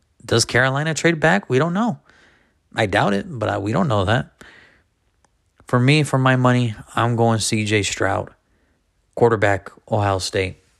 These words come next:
for the Carolina Panthers. So thank, thank you guys so much for tuning in today.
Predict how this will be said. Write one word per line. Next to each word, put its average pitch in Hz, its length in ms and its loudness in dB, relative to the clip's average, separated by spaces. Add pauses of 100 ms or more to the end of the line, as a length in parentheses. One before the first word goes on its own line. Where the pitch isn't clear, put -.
(220)
for - 280 0
the 98 140 -4
Carolina 95 440 -6
Panthers. - 540 -12 (1120)
So - 160 -2
thank, 175 260 2
thank 170 220 2
you 160 60 -4
guys 156 240 4
so 160 140 0
much 151 220 -2
for 139 80 -2
tuning 143 320 0
in 143 120 0
today. 156 420 0